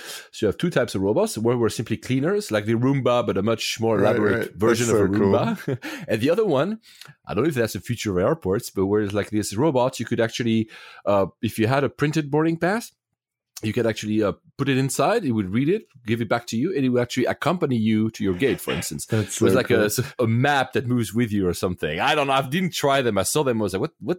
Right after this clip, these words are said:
Speaker 1: what is this?" <laughs>
Speaker 2: That's
Speaker 1: That's
Speaker 2: amazing.
Speaker 1: <laughs>
Speaker 2: I'm looking forward to going back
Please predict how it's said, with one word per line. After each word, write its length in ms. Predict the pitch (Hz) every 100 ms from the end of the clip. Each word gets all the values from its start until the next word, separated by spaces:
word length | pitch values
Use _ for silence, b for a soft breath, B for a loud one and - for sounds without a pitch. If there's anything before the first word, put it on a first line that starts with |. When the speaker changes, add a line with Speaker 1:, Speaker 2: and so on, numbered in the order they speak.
| -
Speaker 1:
what 160 | 185
is 160 | 294 -
this?" 400 | 160 - - -
<laughs> 60 | -
Speaker 2:
That's 280 | 107 101
Speaker 1:
That's 300 | 104 98 98
Speaker 2:
amazing. 720 | 98 98 98 87 95 95 - 165 - 131 -
Speaker 1:
<laughs> 340 | - - -
Speaker 2:
I'm 180 | 131 127
looking 180 | 135 143
forward 200 | 135 131
to 60 | 120
going 220 | 113 107
back 200 | 104